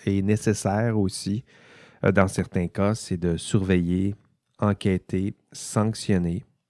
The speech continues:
Euh, vous me direz que c'est un minimum requis, puis j'en conviens tout à fait,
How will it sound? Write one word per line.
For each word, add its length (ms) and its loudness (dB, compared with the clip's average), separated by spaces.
Euh, 60 2
vous 140 0
me 60 2
direz 300 2
que 80 -12
c'est 120 -2
un 80 4
minimum 380 2
requis, 540 -2
puis 200 -4
j'en 180 0
conviens 420 -4
tout 160 -10
à 100 0
fait, 380 0